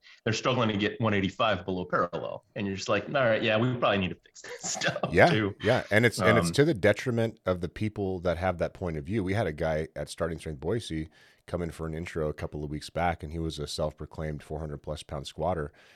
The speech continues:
Speaker 2: Um, and he couldn't get to depth with, uh, I don't recall what the weight is, but it was super light. And, uh, we, we
Speaker 1: Mm.
Speaker 2: told him we need to restart him and ramp him back up. And the ego couldn't handle it, man. So he quit. And, uh,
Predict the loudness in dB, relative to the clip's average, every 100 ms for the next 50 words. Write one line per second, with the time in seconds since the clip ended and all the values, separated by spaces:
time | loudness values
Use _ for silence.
0 | _ _ -6 -4 -4 -6 -6 -6 -2 -2
1 | 0 -4 -4 -4 -4 -4 -6 -8 -8 -10
2 | -4 -2 -4 -4 -2 -2 -2 -4 -6 -6
3 | -8 -8 -8 -8 -10 -8 -8 -6 -8 -10
4 | _ -20 _ _ -8 -6 -6 -6 -2 2
5 | 4 2 2 -4 -6 -6 -6 -6 -6 -2
6 | -2 0 -2 -6 -10 -12 -6 -6 -6 -6
7 | -6 -2 -2 -2 -6 -10 -14 _ -20 -20
8 | -20 _ -8 -4 -2 2 2 2 -2 -2
9 | -4 -2 -4 -6 -10 -10 -8 -6 -8 -6
10 | -6 -6 -8 -20 _ _ -10 -8 -6 -6
11 | -6